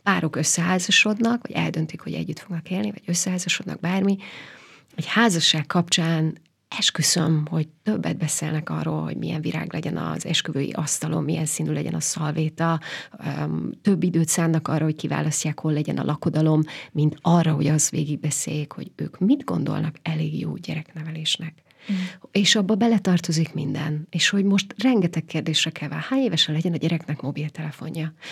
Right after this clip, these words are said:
Speaker 1: Fog-e ve-, mellettünk aludni az ágyban? Fogunk-e vele együtt fürdeni? Ö, adok-e a szájára puszit? Lesz-e nálunk cumi?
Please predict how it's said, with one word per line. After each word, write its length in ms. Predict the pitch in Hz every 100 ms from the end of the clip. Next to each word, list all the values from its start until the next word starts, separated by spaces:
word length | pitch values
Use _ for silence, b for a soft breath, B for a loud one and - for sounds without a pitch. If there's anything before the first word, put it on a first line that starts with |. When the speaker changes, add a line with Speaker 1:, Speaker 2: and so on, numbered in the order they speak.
| B B
Speaker 1:
Fog-e 360 | - 240 175
ve-, 140 | 151 175
mellettünk 480 | 185 190 156 - 151
aludni 380 | 165 170 147 151
az 160 | 156 -
ágyban? 580 | 143 156 - 135 143 - B
Fogunk-e 360 | B 254 208 135
vele 200 | 139 180
együtt 400 | - 165 160 156
fürdeni? 720 | - 151 143 - 117 139 151 B B
Ö, 80 | - 147 143
adok-e 380 | 233 202 175 113
a 60 |
szájára 540 | 156 - 175 170 160 151 -
puszit? 520 | 151 - - 156 151 B B
Lesz-e 340 | 226 240 -
nálunk 420 | 127 170 175 170
cumi? 540 | 175 - 156 123 131